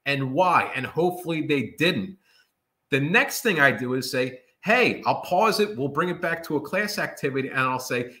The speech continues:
"Here's what I need now is I need a volunteer to explain why each one of these in a way does not belong." And that's a really cool way to do a which one doesn't belong routine.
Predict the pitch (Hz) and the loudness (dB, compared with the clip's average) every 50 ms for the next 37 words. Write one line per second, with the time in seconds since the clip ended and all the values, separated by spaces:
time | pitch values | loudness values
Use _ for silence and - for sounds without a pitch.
0 | _ - 208 233 240 233 233 214 190 175 170 156 151 143 131 139 160 180 196 190 | _ -4 -2 0 0 0 0 2 2 2 2 2 0 -2 -4 -2 -2 0 0 2
1 | 180 135 110 - - - 175 220 233 240 214 165 131 107 107 123 139 151 147 165 | 2 0 -2 0 0 0 0 0 0 0 2 2 0 0 2 2 2 2 0 -2
2 | 165 151 139 - - 196 214 214 208 - - 160 156 147 143 - - - - 147 | -6 -6 -8 -8 -6 -4 -4 -6 -6 -8 -6 -4 -4 -4 -4 -6 -8 -8 -4 -2
3 | 151 147 147 143 143 - _ _ _ - 110 127 139 156 170 190 190 190 - 185 | 0 0 0 0 -4 -8 _ _ _ -6 0 2 4 4 4 2 0 -2 -4 -4
4 | 190 185 - - 147 147 160 170 175 170 160 139 123 139 143 143 139 - - - | -4 -4 -4 -6 -4 0 2 4 4 4 2 2 0 0 0 0 0 -2 -4 -4
5 | 143 147 139 131 120 117 127 143 147 151 143 127 113 110 - 123 120 120 113 107 | -2 0 0 2 0 0 2 0 2 2 2 0 -2 -2 -2 -2 -2 -2 -2 -2
6 | 110 120 123 131 135 131 - - - 113 113 117 127 131 120 104 98 107 127 151 | 2 4 4 4 4 2 -2 -8 -10 -8 -8 -6 -4 -2 -2 -2 -2 -2 -4 -4
7 | 156 - 131 120 135 147 147 139 143 - 147 139 135 135 131 131 127 - - - | -6 -8 -8 -4 -2 -2 -2 -2 -2 -4 -4 -2 0 2 2 0 0 -2 -8 -16
8 | - _ _ - 123 113 131 131 127 120 117 127 135 131 - - 131 131 131 127 | -20 _ _ -12 -4 -2 0 2 2 2 2 2 0 0 -2 -2 -2 -2 -2 -4
9 | - _ _ _ - 120 123 123 - 127 117 101 - 117 123 139 156 151 143 127 | -6 _ _ _ 0 2 2 2 2 -2 -4 -4 -4 -2 0 2 2 2 2 0
10 | 123 117 120 - - 117 107 104 - | -2 -4 -4 -6 -4 -2 -2 -2 -4